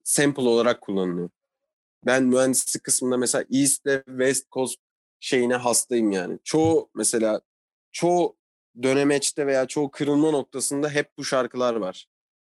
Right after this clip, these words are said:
Mesela Gangsta Paradise'ın, e, sample'ında veya vokalinde daha önceden altmışlarda, yetmişlerde dinlenen, hatta otuzlarda, kırklarda dinlenen plaklardan bir sürü vokal sound'u var. İşte koro sesleri var,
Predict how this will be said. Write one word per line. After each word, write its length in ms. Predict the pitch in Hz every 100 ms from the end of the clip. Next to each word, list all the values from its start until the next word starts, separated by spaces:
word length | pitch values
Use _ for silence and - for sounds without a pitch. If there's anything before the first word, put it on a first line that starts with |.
| _ -
Mesela 260 | 123 139 127
Gangsta 500 | 147 156 - 143 123
Paradise'ın, 720 | 131 131 131 135 135 143 135 _ _ _ _ _ _ _ _ _ -
e, 160 | 113
sample'ında 760 | 104 - 143 139 139 135 127 131
veya 240 | 131 127
vokalinde 720 | 123 131 156 131 131 131 147 135
daha 280 | 127 147
önceden 420 | 143 135 139 135 123 _ _ _ _ _ _ -
altmışlarda, 600 | 117 - 131 - 131 135
yetmişlerde 640 | 135 - - 135 131 131
dinlenen, 460 | 123 123 135 135 123 _ _ _
hatta 380 | 117 - 139 127
otuzlarda, 640 | - 120 131 127 127 131
kırklarda 540 | - 131 127 131 131 127
dinlenen 480 | 123 131 135 139 131
plaklardan 680 | 131 131 - 131 131 120
bir 120 | 135
sürü 360 | 139 - 131 135 -
vokal 420 | 110 113 135 131 -
sound'u 500 | - 123 120 113 113
var. 280 | 95 - _ _ _ _ _ _
İşte 220 | - 117 -
koro 280 | 127 120
sesleri 520 | 117 123 107 - 110 107
var, 300 | 95 -